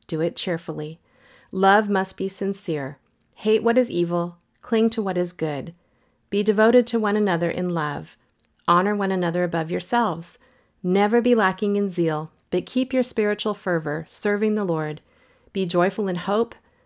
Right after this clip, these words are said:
patient in affliction, and faithful in prayer. Share with the Lord's people who are in need.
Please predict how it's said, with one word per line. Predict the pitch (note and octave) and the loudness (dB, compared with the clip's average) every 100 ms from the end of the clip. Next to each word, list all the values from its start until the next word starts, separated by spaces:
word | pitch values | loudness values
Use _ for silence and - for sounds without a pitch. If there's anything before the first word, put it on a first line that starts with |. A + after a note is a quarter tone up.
| _ | _
patient | - A3+ A#3 B3+ | 2 2 4 0
in | A#3+ A3 | 2 0
affliction, | G#3+ G3+ F#3+ - F#3+ F#3+ - | 0 -4 -2 -4 -4 -6 -4
and | E3+ E3 | -4 -2
faithful | F#3+ F#3+ - G3+ | -2 -2 -2 -4
in | G3 G3 | -4 -6
prayer. | - D#3+ D#3 E3 _ _ _ | -4 -6 -4 -10 _ _ _
Share | - - G3 G#3 | -8 -2 2 2
with | G#3+ | 0
the | G#3+ | -2
Lord's | F#3 F#3 F#3 | -2 0 -2
people | - B3 B3+ F3 E3+ | -4 -4 -2 -2 0
who | F#3+ | 0
are | F3 | 0
in | F3 F3 | 0 0
need. | F3+ D3+ D#3 | -2 -6 -8